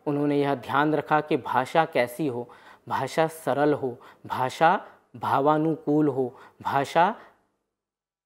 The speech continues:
बिना किसी प्रयास के अनायास ही हृदयंगम हो सके, सरल सुबोधा हो, इसका प्रयास किया है।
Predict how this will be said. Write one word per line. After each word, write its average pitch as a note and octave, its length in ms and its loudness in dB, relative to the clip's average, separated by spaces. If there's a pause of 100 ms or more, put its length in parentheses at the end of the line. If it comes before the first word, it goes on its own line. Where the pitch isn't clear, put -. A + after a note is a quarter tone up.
(120)
बिना E3 320 2
किसी D#3+ 320 -2
प्रयास C3+ 500 2
के E3 140 4
अनायास D#3+ 720 4
ही A3+ 240 2 (200)
हृदयंगम F3 520 6
हो C#3+ 180 0
सके, D3+ 400 2
सरल D3+ 400 4
सुबोधा C#3+ 500 2
हो, A2+ 240 -4 (540)
इसका D3 240 2
प्रयास C3+ 480 4
किया C3+ 200 4
है। D3+ 220 -6